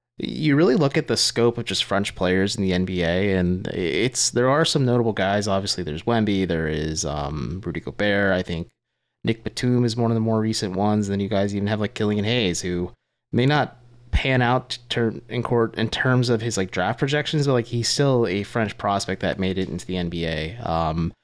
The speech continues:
Tony Parker's, like, one of the greatest examples in terms of just, like, one of the greatest French N B A players of all time as well. So i-, it's cool just to see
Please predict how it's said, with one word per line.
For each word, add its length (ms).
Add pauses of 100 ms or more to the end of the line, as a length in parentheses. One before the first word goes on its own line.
(180)
Tony 220
Parker's, 400
like, 100
one 100
of 40
the 80
greatest 340
examples 460
in 80
terms 200
of 60
just, 140
like, 100
one 100
of 40
the 60
greatest 380
French 480 (100)
N 120
B 160
A 60
players 340
of 60
all 140
time 500
as 160
well. 260
So 380 (500)
i-, 40
it's 340
cool 260
just 160
to 60
see 440